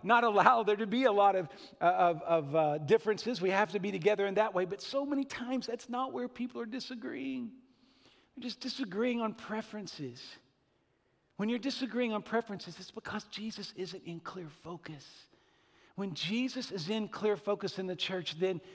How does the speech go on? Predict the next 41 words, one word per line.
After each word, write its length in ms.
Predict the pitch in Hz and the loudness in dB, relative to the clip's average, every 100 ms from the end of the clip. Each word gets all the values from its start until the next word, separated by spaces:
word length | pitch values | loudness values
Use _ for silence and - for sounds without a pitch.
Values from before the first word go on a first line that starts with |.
| - | -12
then 140 | 180 202 | -8 -4
we're 120 | 208 | -4
able 340 | - 214 220 226 | -2 0 2 0
to 120 | 220 | 0
be 160 | 170 180 | -4 -4
same 720 | - - 208 185 147 135 123 - - - | -6 0 2 4 2 0 -4 -8 -20 -6
in 240 | 202 208 196 | -2 0 2
one 180 | 214 | 2
accord 720 | 208 208 - 190 185 160 143 131 - - _ | 0 -4 -2 2 4 4 0 -4 -12 -20 _
together. 640 | - 151 120 139 131 117 110 - _ _ _ _ _ _ _ _ _ _ _ | -8 -6 -2 -2 -2 -4 -10 -18 _ _ _ _ _ _ _ _ _ _ _
And 100 | 147 | -4
this 100 | 202 | -4
brings 260 | 147 196 180 | 0 -2 -2
us 140 | 160 | -6
to 240 | - 180 160 - - - | -2 -2 -2 -6 -20 -10
the 80 | 139 | -2
main 200 | 175 180 | 0 -2
point 480 | - - 202 185 160 | -8 -2 -2 -2 -4
of 160 | 156 | -6
the 100 | 151 | -4
sermon, 500 | 156 - 185 208 151 | -6 0 0 0 -2
which 200 | 135 147 | -4 -2
is 180 | 196 180 - - - - | 0 0 -6 -20 -20 2
if 180 | 208 220 | 2 2
we 140 | 269 | 0
have 240 | 240 240 196 | 2 2 0
the 60 | |
strengths 520 | - - 208 226 220 | -4 -2 0 0 -2
of 140 | 185 180 | -4 -4
Jesus, 560 | 135 196 196 147 123 - - | -2 -2 -2 -4 -6 -10 -8
uh, 320 | 180 156 156 156 | -6 0 0 6
operative 540 | 180 208 220 226 220 175 | 6 6 0 -2 -4 0
in 140 | 185 | 2
our 100 | 180 | 2
hearts, 540 | 160 160 147 143 - - - - - - | 2 2 2 0 -10 -20 -20 -20 -14 0
and 180 | 175 185 | 2 4
then 260 | 226 254 | 4 4
we're 220 | 240 269 - | 4 4 4
able 360 | 202 240 233 220 | 2 2 2 0
to 160 | - | -2
say, 560 | 165 - 202 196 175 139 | -8 0 4 4 4 0